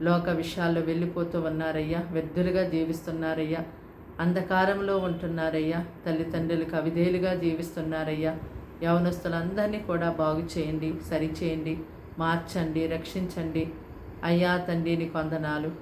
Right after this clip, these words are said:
అలాగే ప్రభా పరిశుద్ధుడా, అయ్యా, మరి ఎంతగానో మద్యపానానికి బానిసై జీవిస్తున్న, జీవిస్తున్నటువంటి వారి గురించి కూడా ప్రార్థిస్తున్నాం.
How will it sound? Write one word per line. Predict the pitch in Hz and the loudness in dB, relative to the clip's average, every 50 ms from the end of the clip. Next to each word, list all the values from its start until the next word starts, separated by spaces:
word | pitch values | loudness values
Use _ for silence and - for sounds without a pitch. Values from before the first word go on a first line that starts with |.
| - - | -8 -4
అలాగే | 160 156 165 151 160 160 160 | -2 0 0 2 2 0 0
ప్రభా | 160 165 160 156 151 160 160 156 160 | 0 0 0 2 2 2 2 2 0
పరిశుద్ధుడా, | 165 160 156 - 175 160 165 160 151 156 156 165 - - - - - - - - - - - | -2 -2 -2 -2 -4 -2 -2 0 0 0 -2 -2 -6 -10 -14 -16 -16 -16 -16 -18 -14 -6 0
అయ్యా, | 160 165 165 165 165 | 2 2 4 4 4
మరి | 165 160 160 160 165 160 | 4 2 2 2 2 2
ఎంతగానో | 160 160 156 160 170 165 165 160 160 | 2 0 0 -2 -2 0 0 0 2
మద్యపానానికి | 160 160 160 156 151 165 170 170 170 160 156 156 156 156 160 160 156 - 160 | 2 2 0 0 2 2 2 2 2 0 0 0 0 0 0 0 0 -2 -2
బానిసై | 156 156 151 156 156 165 165 - - 170 156 | 0 0 0 2 0 0 -2 -2 -2 -2 -2
జీవిస్తున్న, | 156 156 165 165 160 165 170 - - 175 165 160 160 160 160 160 - - - 170 | 0 0 0 2 2 0 0 -2 -2 -4 -2 -2 -2 -2 -4 -6 -8 -8 -8 -4
జీవిస్తున్నటువంటి | 165 170 170 170 170 170 - - 170 170 160 160 165 165 160 156 160 165 | 0 4 4 4 4 4 0 -2 -2 0 0 0 0 0 0 0 0 0
వారి | 160 160 156 160 165 175 175 190 | 0 2 2 4 4 4 2 2
గురించి | 180 175 175 165 170 170 165 - | 0 0 0 -2 -2 -4 -4 -4
కూడా | - 156 156 160 | -2 -2 -2 -2
ప్రార్థిస్తున్నాం. | 160 165 160 156 156 156 156 165 170 - - 160 156 156 156 156 | 0 2 2 2 2 2 0 -2 -4 -4 -6 -4 -2 -2 -2 -2